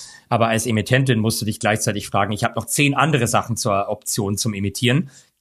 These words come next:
Besteht da vielleicht sogar noch mehr Nachfrage nach den Dingern? Und du kannst dir ja theoretisch so ein Ding selber bauen. Ähm,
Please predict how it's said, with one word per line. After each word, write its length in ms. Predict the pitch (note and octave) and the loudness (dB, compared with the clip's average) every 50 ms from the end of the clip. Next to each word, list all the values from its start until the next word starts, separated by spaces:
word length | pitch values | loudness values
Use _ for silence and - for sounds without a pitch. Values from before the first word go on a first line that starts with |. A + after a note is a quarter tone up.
| _ _ - - | _ _ -4 0
Besteht 340 | C3+ B2+ - - C3 B2+ | 0 2 2 2 2 4
da 80 | C3 A#2+ | 2 2
vielleicht 300 | A2+ - A#2+ A2+ A2 A2 | 2 2 0 0 0 -2
sogar 300 | - A#2+ - G#2+ G2+ G2 | -4 -2 0 2 0 0
noch 260 | F#2+ F#2+ F#2 - - - _ | 0 -2 -6 -8 -10 -14 _
mehr 540 | G#2 G2+ G#2+ A#2+ C#3 C#3+ A#2+ G2+ - - - | -6 0 2 4 4 6 4 2 0 -6 -10
Nachfrage 560 | - F#2+ F#2 F2 - - - - G2 F2 E2+ E2+ | -6 -4 -4 -4 -4 -6 -4 -4 -2 -2 -4 -6
nach 200 | E2 D#2+ - - | -8 -10 -10 -10
den 160 | - E2+ D#2+ | -10 -10 -8
Dingern? 340 | E2 E2+ D#2+ D2+ C2+ C#2 - _ _ - - - - - - - - - - - - - - _ _ - | -8 -8 -8 -10 -10 -14 -18 _ _ -20 -20 -20 -20 -20 -20 -20 -20 -20 -20 -20 -20 -20 -20 _ _ 4
Und 340 | C#3+ C3 B2+ C3 C3+ C3+ C3+ | 6 6 8 6 6 4 2
du 120 | C3+ B2 | 0 0
kannst 400 | - - - A2+ C#3 C#3+ - - | 0 0 0 0 0 0 0 0
dir 60 | - D3 | 2 4
ja 100 | C#3 C3 | 4 2
theoretisch 800 | C3+ - C3 B2 A#2 G#2+ G2+ A#2+ C#3 D3+ C#3 C3+ C3+ C3 B2+ - | 2 2 2 2 2 2 4 4 2 2 2 2 0 0 0 0
so 160 | - - A2+ | -2 0 2
ein 140 | A2+ A2 G2 | 2 2 2
Ding 240 | A2+ A#2 B2+ B2 | 2 4 4 4
selber 320 | G#2 A2+ G#2+ G#2+ G#2 G#2+ F#2+ | 4 2 2 2 2 2 0
bauen. 600 | - - G2+ G2 G#2 A#2+ C3 C#3+ D3 C#3 C3+ C3+ - - - - - _ _ _ - | 0 0 0 2 4 4 4 4 4 2 0 -4 -10 -16 -18 -20 -20 _ _ _ 2
Ähm, 480 | B2+ A#2 A2 A2 A2 A2 A2 A2 - | 4 6 6 6 4 4 2 0 -4